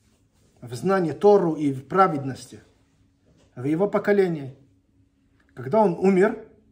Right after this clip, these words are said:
его принимали в небеса, как принимается такой человек, такой чел-, такая душа. Но были и вопросы к нему. Какой вопрос?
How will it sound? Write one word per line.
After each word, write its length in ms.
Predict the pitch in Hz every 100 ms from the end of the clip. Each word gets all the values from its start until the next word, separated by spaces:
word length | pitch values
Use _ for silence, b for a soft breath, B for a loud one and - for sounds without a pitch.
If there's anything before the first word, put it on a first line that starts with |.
| _ _ _ _ -
его 240 | 135 190
принимали 1160 | 196 170 139 131 139 175 214 220 214 220 214 202
в 140 | 165
небеса, 420 | 185 160 - 139
как 300 | - 170 -
принимается 500 | 170 175 202 226 202
такой 300 | 196 - 208
человек, 280 | 202 220 220
такой 280 | 185 202 202
чел-, 160 | 214 196
такая 340 | 185 208 208
душа. 300 | 220 240 240 _ _ _ _ _ _ _ _ _ _ _ b b b b b b b b _ _ _ _
Но 1040 | 135 202 277 269 240 214 202 196 190 180 165 _ _ _ _ _ _ _ _ _
были 480 | 139 131 185 220 208
и 100 | 151
вопросы 440 | 175 196 135 135 180
к 80 | 170
нему. 280 | 185 190 - _ _ _ _ _ _ _ _ _ _ _ _ _
Какой 300 | - 135 208
вопрос? 560 | 208 - - - -